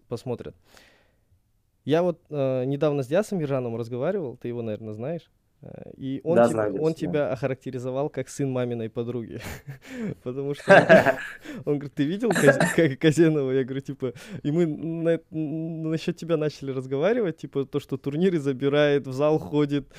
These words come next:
Speaker 1: работает где-то, английский знает, короче. Э, я говорю, он ещё танцует, потому что я помню, в В К у тебя было видео, где ты танцевал. И Эля-, и Диас говорит, если, типа, он станет, типа, если он поставит себе цель стать президентом, он станет.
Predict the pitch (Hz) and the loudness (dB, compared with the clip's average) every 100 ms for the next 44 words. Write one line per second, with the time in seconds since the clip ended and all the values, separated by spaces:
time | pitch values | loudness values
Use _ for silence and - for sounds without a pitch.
0 | - 147 143 143 143 165 160 156 143 139 | -20 -10 -2 -2 2 -2 2 0 -2 -4
1 | 147 143 131 131 151 165 - 127 131 156 | -4 -2 -2 -2 -6 -8 -6 -4 0 0
2 | 160 - 147 147 - 139 - - - - | 0 -2 -2 -2 -2 -6 -6 -18 -20 -10
3 | 127 117 127 147 147 151 156 151 139 143 | -6 -4 2 2 4 2 2 -2 2 2
4 | 143 208 180 - 131 135 - 131 147 139 | 2 0 0 -2 -6 -8 -4 -4 -2 -4
5 | 123 127 147 123 120 123 123 123 123 123 | -2 -2 0 0 -2 -6 -6 -6 -6 -6
6 | 120 120 - _ 135 131 139 151 165 - | -8 -10 -16 _ -8 -6 -2 -2 -2 -8
7 | - _ 147 _ - 131 135 131 131 113 | -20 _ -20 _ -6 -2 0 -2 -4 -8
8 | 90 139 135 143 143 143 139 139 135 139 | -8 -6 -6 -6 -6 -6 -6 -8 -4 0
9 | 170 151 147 139 135 135 135 131 - 131 | 0 0 -6 -6 -6 -4 -4 -4 -8 -4
10 | 131 123 117 _ _ _ - 147 131 143 | -2 -2 -6 _ _ _ -6 -6 0 0
11 | 139 120 - 120 120 113 143 - 147 151 | 0 -4 -12 -6 -6 -2 -4 -2 -2 0
12 | 156 147 143 - 151 - 139 - 135 131 | -2 -2 -6 -2 -2 -2 -6 -4 -6 0
13 | 151 214 - 123 151 - 135 117 | 0 2 0 -2 -4 0 2 2